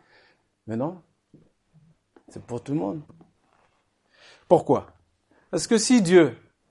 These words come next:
ça fait deux, trois semaines, je crois, nous dit, « Ne jugez pas, n'écritez pas, critiquez pas. » Si Dieu nous dit, depuis le lundi, il avait introduit d'ailleurs même,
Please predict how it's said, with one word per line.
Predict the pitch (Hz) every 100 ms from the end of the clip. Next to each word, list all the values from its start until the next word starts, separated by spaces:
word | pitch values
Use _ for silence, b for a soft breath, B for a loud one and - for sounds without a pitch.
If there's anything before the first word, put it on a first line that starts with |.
| _ _ _ _ -
ça |
fait | 151 170
deux, | 143 196
trois | 190 170 165
semaines, | 160 151 123
je | 113
crois, | - 95 - _ _ _ _ _ - - -
nous | 170 170
dit, « | 156 175 135 - _ _
Ne | 139
jugez | 147 170 160 156
pas, | 131 117
n'écritez | 123 - 131 127
pas, | 107 95 - _ _
critiquez | 139 131 - 107
pas. » | - - _ - b b b b b b
Si | - 226
Dieu | 175 214
nous | 202 190
dit, | 156 160 117 - _ _ _ _ -
depuis | 139 165
le | 156
lundi, | 143 156 160
il | 131
avait | 123 123
introduit | 123 123 147 123 113 101
d'ailleurs | 101 98 95
même, | 107 104